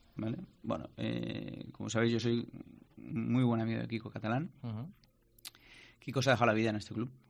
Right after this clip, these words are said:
Speaker 1: pues se ha dejado la vida en este club. Eh, no salió bien la, la, la última etapa, como, como todos sabemos, y, y yo era parte de ese consejo, por lo tanto, yo también, a mí también no me salieron bien las cosas.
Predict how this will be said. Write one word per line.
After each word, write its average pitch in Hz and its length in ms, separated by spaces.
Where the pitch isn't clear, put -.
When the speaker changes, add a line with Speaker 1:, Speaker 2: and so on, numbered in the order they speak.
Speaker 1:
pues - 140
se 107 40
ha 104 40
dejado - 160
la 95 80
vida 92 100
en 95 60
este - 180
club. 147 180
Eh, 117 640
no 123 220
salió 123 320
bien 117 280
la, 107 300
la, - 260
la 117 140
última 113 300
etapa, 147 340
como, 98 360
como 107 220
todos 107 180
sabemos, 123 340
y, 113 180
y 110 120
yo 113 100
era 110 140
parte 107 240
de - 20
ese 104 120
consejo, 110 400
por 117 100
lo 101 40
tanto, 104 260
yo 123 200
también, 107 380
a 107 80
mí 113 100
también 110 380
no 120 140
me 113 80
salieron 101 280
bien 95 100
las 98 120
cosas. 165 220